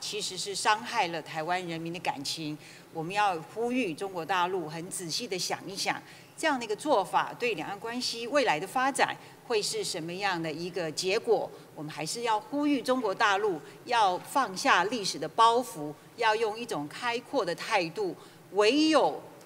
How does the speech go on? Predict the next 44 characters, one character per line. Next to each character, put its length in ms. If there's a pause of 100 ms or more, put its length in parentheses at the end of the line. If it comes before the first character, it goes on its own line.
(100)
公-， 200 (300)
唯 180
有 160
用 220
一 80
种 320 (220)
沟 240
通、 340
说 300
明、 200 (140)
对 180
话 240
的 220
一 60
个 100
方 320
式， 320 (300)
才 400
能 320
够， 260 (260)
才 220
能 240
够 220 (140)
为， 260 (120)
呃， 200
解 200
决 140
问 260
题， 280 (200)
才 220
有 300
利 200
于 300
两 160
岸 140
关 200
系 320 (220)
未 180
来 160
的 80
一 60
个 100
发 220
展。 180